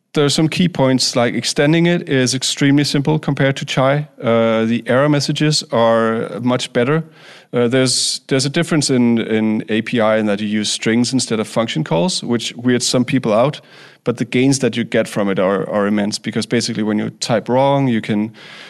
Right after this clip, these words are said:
uh, you could do an Levenshtein distance and get suggestions of what you should have typed instead. Um, and the error output is just, it's second to none. And the plugins in there are,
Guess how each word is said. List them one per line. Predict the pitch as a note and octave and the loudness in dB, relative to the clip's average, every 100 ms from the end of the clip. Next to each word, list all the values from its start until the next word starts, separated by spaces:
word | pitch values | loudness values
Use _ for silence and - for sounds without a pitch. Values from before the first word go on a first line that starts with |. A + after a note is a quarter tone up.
| - - - | -20 -14 -2
uh, | A#2 G#2+ G#2 G2+ G2 - | 0 2 2 0 -2 -4
you | A#2 | -2
could | B2 | 0
do | A#2 B2 | 2 2
an | |
Levenshtein | A2+ A2+ B2 B2+ A2+ G#2+ G#2 | 4 2 0 0 0 0 0
distance | A2 - A2 G#2+ - | -2 0 0 0 -2
and | G#2 G2+ | -4 -4
get | G#2+ | -4
suggestions | - - A2+ - A2+ G2+ | -4 -2 -2 0 -2 -2
of | G2 F2+ | -4 -2
what | G2+ G#2+ | -4 -2
you | |
should | G#2+ C3+ | -2 -2
have | A#2+ | -2
typed | - A2 G#2 E2+ | -2 0 0 -4
instead. | - - A2+ A#2+ A#2+ _ - - - - | -6 0 0 -2 -12 _ -20 -20 -20 -8
Um, | A#2 G#2+ G#2 G2+ G2+ G2+ A2 - | -2 0 2 0 -2 -4 -10 -4
and | G#2+ G#2+ G2+ | 0 0 0
the | G#2+ - | -2 0
error | B2 C3+ | 2 4
output | A2 G#2+ A2+ G2 | 2 0 -4 -4
is | G#2 G2+ G2 - | -2 -2 -2 -4
just, | G#2+ G2+ - - - | -2 -2 -4 -8 -6
it's | G2+ | -4
second | - - - A#2 - G#2+ | -2 0 0 -2 -2 -2
to | - | 0
none. | G#2 F#2+ G2 - | 0 0 -2 -2
And | G2 G2 | -2 0
the | G2 F#2+ _ _ - | -2 -4 _ _ -4
plugins | B2 A#2+ B2 A2 G2+ - | 0 2 2 2 0 -2
in | A2 G#2+ | -2 0
there | G2+ F#2+ G2+ | 2 2 0
are, | F#2+ F#2 F2+ F2+ G2+ F#2+ | 0 2 2 0 -4 -6